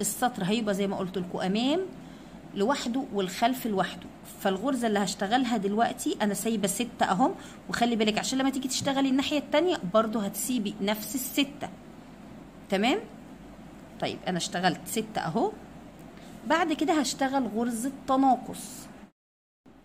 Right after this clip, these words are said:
آه، هشتغل غرزة تناقص، وغرزة التناقص دي هتبقى اول غرزة معايا في السطر.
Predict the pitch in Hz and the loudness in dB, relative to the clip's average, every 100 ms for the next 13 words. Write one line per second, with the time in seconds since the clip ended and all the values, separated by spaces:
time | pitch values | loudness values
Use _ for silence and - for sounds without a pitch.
0 | - - - - 151 - - - - 220 | -20 -20 -18 -14 -14 -14 -14 -10 -4 -2
1 | 214 185 220 233 240 254 196 170 - 190 | -2 -4 -4 -4 -4 -4 -2 -2 -4 -4
2 | 190 320 294 277 247 214 226 277 294 240 | 0 0 2 0 0 0 2 4 2 0
3 | 214 269 254 185 - - 277 285 262 262 | 2 2 2 -2 -2 0 2 2 2 2
4 | 214 233 269 226 214 190 180 247 294 285 | 0 0 0 2 2 2 2 2 2 0
5 | 262 - 170 - - | -4 -2 -4 -4 -14